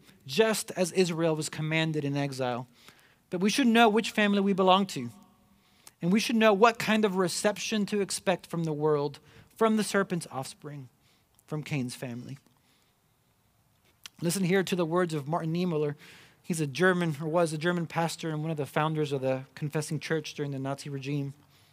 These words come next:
He says, "The fellowship of Jesus has no promise that it will ever be in the majority.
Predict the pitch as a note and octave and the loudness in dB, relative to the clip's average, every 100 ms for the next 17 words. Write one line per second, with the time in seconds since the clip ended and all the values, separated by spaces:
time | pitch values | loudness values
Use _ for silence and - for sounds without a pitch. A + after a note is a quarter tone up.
0 | - - D#3 E3 D3 C#3+ - - - _ | -12 -8 -2 0 0 -2 -10 -20 -20 _
1 | _ - E3+ - B3+ C#4+ C4+ C#4 A#3+ G3+ | _ -2 -2 4 6 6 2 -2 0 0
2 | E3 D3 B3 A#3+ D3+ C#3+ - - - F#3+ | 0 0 0 2 0 -2 -4 -2 2 4
3 | F3+ B3 A#3+ - A3 G3+ E3+ F#3 F3 G3 | 6 4 4 4 4 4 2 0 2 4
4 | F#3 E3 A#3 B3+ A3 A3+ G#3+ G#3 G3 A3+ | 2 2 2 4 2 2 2 0 0 2
5 | B3 F#3 A#2+ | 2 2 -2